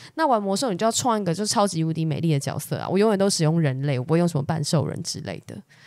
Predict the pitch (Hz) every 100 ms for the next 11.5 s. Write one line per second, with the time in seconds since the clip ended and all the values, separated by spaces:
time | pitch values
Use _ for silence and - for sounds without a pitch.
0 | - - - 196 233 208 175 175 208 196
1 | 170 156 143 147 160 127 170 180 156 143
2 | 131 151 160 147 165 156 95 101 156 151
3 | 139 147 139 147 139 135 - - 269 -
4 | 330 330 262 165 165 - - - - -
5 | 185 160 147 - 208 196 202 170 127 151
6 | - 151 156 175 160 92 67 190 175 170
7 | 175 185 - 170 160 - - 156 147 131
8 | 151 - 139 127 - 160 156 147 160 180
9 | 147 156 147 135 135 - - - - 262
10 | 254 285 220 190 190 190 - - 151 -
11 | 180 165 - 156